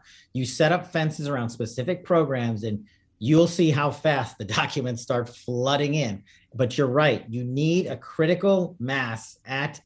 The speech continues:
Congress with the will to do that. The, the, the respective chairmans, yes, the speaker, but the respective chairmans have to be willing to hammer them and say,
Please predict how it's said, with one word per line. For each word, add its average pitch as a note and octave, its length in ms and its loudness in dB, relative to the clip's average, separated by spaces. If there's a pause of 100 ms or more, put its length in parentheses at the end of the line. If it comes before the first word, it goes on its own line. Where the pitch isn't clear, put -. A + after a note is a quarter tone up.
Congress B2+ 560 -4
with A#2 120 -8
the A#2+ 80 -4
will C#3+ 680 2 (300)
to C3+ 80 -6
do D#3+ 160 4
that. A#2+ 140 -4
The, A2+ 160 -6 (140)
the, B2 120 -4
the A#2+ 200 -2
respective A#2+ 540 -4
chairmans, F#3 800 0 (280)
yes, D3+ 300 -2
the E3+ 100 -2
speaker, E3 460 0
but C#3+ 160 -4
the C#3 80 -6
respective C#3+ 460 -6
chairmans C3+ 480 -4 (300)
have C#3 160 -2
to - 60 -12
be C3+ 120 -2
willing C3+ 420 0
to D3 100 -10
hammer E3 480 -4
them G#2 260 -4
and A2+ 140 -8
say, A#2 440 -2